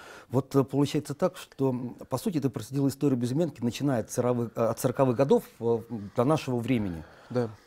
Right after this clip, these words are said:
Speaker 1: Не исчерпал ли ты себя вот именно в этом творчестве? Тут такое количество времени, огромные ресурсы были потрачены, ты сам говорил, десятилетия.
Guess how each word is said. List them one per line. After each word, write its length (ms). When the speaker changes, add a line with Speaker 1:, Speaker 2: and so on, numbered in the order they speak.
Speaker 1:
Не 160
исчерпал 520
ли 100
ты 120
себя 320
вот 280
именно 360
в 160
этом 220
творчестве? 420
Тут 220
такое 380
количество 520
времени, 680
огромные 680
ресурсы 400
были 180
потрачены, 560
ты 60
сам 160
говорил, 240
десятилетия. 800